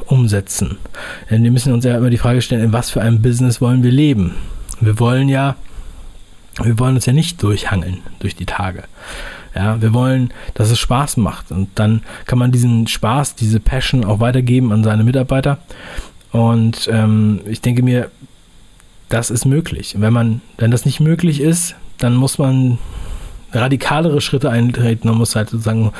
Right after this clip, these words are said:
Unternehmen wechseln oder, äh, sich da was anderes suchen, ja, oder beziehungsweise wirklich,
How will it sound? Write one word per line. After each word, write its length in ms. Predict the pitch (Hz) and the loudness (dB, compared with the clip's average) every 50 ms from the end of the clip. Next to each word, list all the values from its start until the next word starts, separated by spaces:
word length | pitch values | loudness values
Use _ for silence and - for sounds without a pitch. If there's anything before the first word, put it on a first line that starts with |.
| - - - - - - - - | -10 -14 -14 -14 -14 -14 -6 -2
Unternehmen 680 | 127 131 120 123 120 120 127 123 123 123 120 117 120 - - - | 0 0 2 2 2 2 4 4 4 4 2 2 0 -4 -8 -10
wechseln 640 | 127 117 123 135 - - - - 143 131 131 127 127 | -6 -4 -2 -2 -2 -2 -2 0 0 2 2 2 0
oder, 380 | 113 113 120 113 107 107 104 98 - - - - - - - - - | 0 0 0 0 0 -2 -2 -4 -6 -12 -18 -18 -18 -18 -20 -12 -8
äh, 580 | 90 92 90 101 104 101 92 98 101 101 104 98 | -4 -4 -2 -2 -2 -2 -4 -6 -8 -10 -10 -8
sich 220 | 110 117 123 113 | -4 -2 -2 0
da 340 | - 143 131 131 127 117 - - - - 139 - | 0 0 0 0 0 -2 -2 -6 -12 -20 -12 -6
was 160 | - 113 - | -6 -4 -2
anderes 400 | 117 131 147 151 123 117 120 107 | 0 0 2 0 0 0 -2 0
suchen, 400 | - 131 117 113 - 113 92 73 | 2 2 0 2 0 -2 -2 -2
ja, 220 | 80 92 113 131 139 | -2 -2 -2 -2 -2
oder 280 | 90 87 110 117 117 | -2 -2 0 0 0
beziehungsweise 600 | 110 117 - - 135 120 - 127 123 120 123 117 | 0 -2 -2 -2 -2 0 0 0 0 0 0 0
wirklich, 320 | 139 139 143 131 123 - | 0 0 0 0 -2 -4